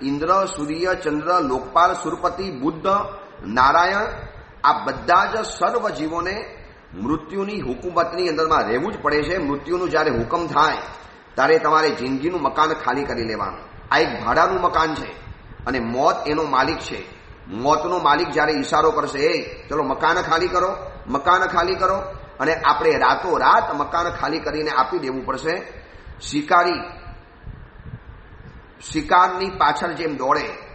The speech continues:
એક જંગલમાં શિકારી હોય ને, કેમ શિકારની પાછળ દોડે, એમ મૃત્યુ આપણી પાછળ દોડી રહેલું છે. ક્યારે આપણને આંબી જશે, ક્યારે આપણો શિકાર કરી લેશે,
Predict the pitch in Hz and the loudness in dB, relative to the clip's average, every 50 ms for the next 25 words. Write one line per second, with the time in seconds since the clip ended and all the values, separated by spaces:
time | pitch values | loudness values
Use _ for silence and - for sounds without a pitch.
0 | - - - - - - 151 147 131 135 139 139 147 156 175 175 180 175 170 - | -18 -18 -18 -20 -6 -4 -2 -2 -2 -2 -4 -2 2 2 2 4 2 2 2 0
1 | 156 - - 185 185 190 190 180 196 220 - 196 - - 220 277 233 - - 170 | -6 2 2 2 4 4 2 0 0 0 -2 -6 -6 -6 -6 -6 -6 -6 -6 -6
2 | - - 185 175 175 180 175 - - 147 139 - 160 143 131 123 123 127 131 131 | 0 2 2 2 2 0 -4 0 0 0 0 0 -2 -4 -2 -2 -2 -2 -2 -4
3 | - 143 143 127 117 123 139 143 - 156 202 208 208 - - 139 - - 170 170 | -4 -4 -4 -4 -2 -4 -6 -6 -8 -10 -8 -8 -4 0 0 0 0 0 -2 -4
4 | - - - 175 - - 156 135 117 120 127 139 156 151 131 113 117 120 123 123 | 0 0 0 0 0 -2 -4 -2 0 0 0 0 0 -2 0 0 0 0 0 -4
5 | 120 - 127 127 113 - - - - - - - - - - - 143 143 143 151 | -6 -4 -6 -6 -6 -8 -12 -18 -20 -20 -20 -20 -20 -20 -6 2 4 4 4 4
6 | 165 180 180 - 139 135 - 160 160 160 160 - - 120 127 135 143 170 175 165 | 4 0 0 0 0 0 2 0 0 0 -2 -2 -2 -4 -4 -2 -2 -2 -2 0
7 | 175 - - 180 175 180 - - - - - - - - - - - - 135 139 | -2 -2 -2 -2 -4 -4 -6 -10 -14 -14 -16 -14 -14 -12 -12 -10 -2 2 2 4
8 | 165 170 160 151 151 160 151 135 - 139 135 - 180 190 202 - 156 147 147 143 | 4 6 4 4 4 4 -2 -2 -2 -6 2 4 4 4 4 2 -2 -2 -2 -2
9 | 143 143 139 151 170 190 - - - | -2 -2 -4 -4 -6 -8 -8 -10 -14